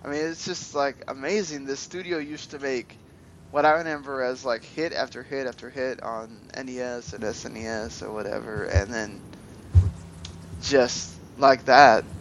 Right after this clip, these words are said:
all that you hear from them is Metal Gear or the soccer game or, like, just a, a few other things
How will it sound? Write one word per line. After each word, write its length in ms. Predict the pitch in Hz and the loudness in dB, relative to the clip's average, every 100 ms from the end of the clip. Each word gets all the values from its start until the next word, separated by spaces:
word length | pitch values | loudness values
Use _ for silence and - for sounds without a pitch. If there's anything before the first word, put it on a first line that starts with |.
| - | 8
all 340 | 131 135 143 | 12 12 10
that 360 | 131 139 127 123 | 6 6 6 4
you 120 | 139 | -4
hear 220 | 135 143 | 2 2
from 160 | 143 127 | 2 -2
them 220 | 123 120 | -2 -2
is 460 | 113 113 110 - - - - - - - 117 | -2 -4 -4 -10 -14 -16 -16 -16 -14 -10 2
Metal 280 | 139 143 | 4 4
Gear 920 | 135 143 139 139 139 135 131 131 131 - | 2 0 2 4 4 4 4 2 0 -2
or 400 | - 110 104 104 | -2 -2 -2 -4
the 100 | 107 | -4
soccer 460 | - 139 135 131 | 8 10 10 4
game 920 | 127 127 131 127 127 127 127 127 123 - | -2 0 0 -2 -2 -4 -4 -6 -8 -6
or, 580 | 110 104 104 101 98 - - - - - - - | -6 -4 -4 -4 -4 -6 -12 -16 -16 -16 -16 -4
like, 280 | 113 107 104 - - - - - - - - - - - | 0 0 -2 -10 -16 -16 -16 -16 -16 -14 -10 -8 -8 -8
just 320 | - 131 - 123 | -4 -4 0 2
a, 340 | 107 92 - | 2 2 0
a 40 | |
few 360 | 117 - 147 147 | -2 -4 2 6
other 240 | 131 139 | 6 6
things 720 | 123 131 143 117 107 - - | 0 2 2 0 -8 -8 -8